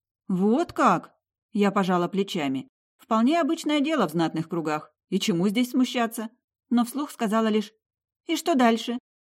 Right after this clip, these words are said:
Я поэтому должна была быть не в порядке? У тебя проблемы с подчиняющей магией, и ты побоялся, что нежить на меня нападёт?» «Нет, вовсе нет!» —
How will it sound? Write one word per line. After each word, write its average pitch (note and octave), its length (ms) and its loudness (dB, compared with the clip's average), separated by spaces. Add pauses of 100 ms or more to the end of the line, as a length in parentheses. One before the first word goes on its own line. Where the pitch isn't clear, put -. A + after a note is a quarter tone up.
(100)
Я A#3+ 200 2
поэтому C#4 440 2
должна G#3 360 2
была F#3+ 180 2
быть F#3+ 180 -2
не G3+ 100 0
в G3 60 -8
порядке? A3 540 -4 (280)
У G3+ 100 2
тебя A3 240 4
проблемы G3 420 2
с F#3 40 -6
подчиняющей G3 600 -2
магией, G3 440 0 (180)
и G#3 100 0
ты G3+ 100 -2
побоялся, G3+ 580 0
что G#3+ 160 -4
нежить F#3+ 340 0
на G3+ 40 -2
меня G3 200 2
нападёт?» A3+ 480 -2 (800)
«Нет, A3+ 580 2
вовсе A3+ 380 -2
нет!» — B3+ 480 2